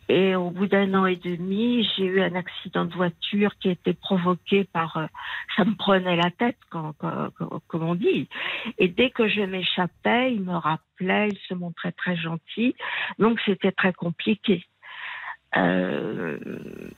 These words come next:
bon, alors au bout d'un an et demi, je me suis un peu éloignée en province. J'ai pris quelques mois pour, euh, pour m'éloigner. Entre-temps, il avait saturé mon répondeur de messages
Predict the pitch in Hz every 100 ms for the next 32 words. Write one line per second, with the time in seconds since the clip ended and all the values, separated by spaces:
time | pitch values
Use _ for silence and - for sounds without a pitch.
0 | - - - 50 - - 190 - - -
1 | 180 180 170 185 202 196 190 190 196 170
2 | 175 175 180 240 226 196 190 - 180 170
3 | 240 240 214 196 185 190 185 - 196 170
4 | 170 - - - - - - 196 190 208
5 | - 196 180 202 180 185 220 240 - 180
6 | 170 151 135 - - - - - 202 214
7 | 220 220 202 190 175 202 - 247 - 220
8 | 208 196 196 175 226 214 - 214 208 190
9 | 185 185 - 190 175 190 185 165 170 170
10 | - 175 202 330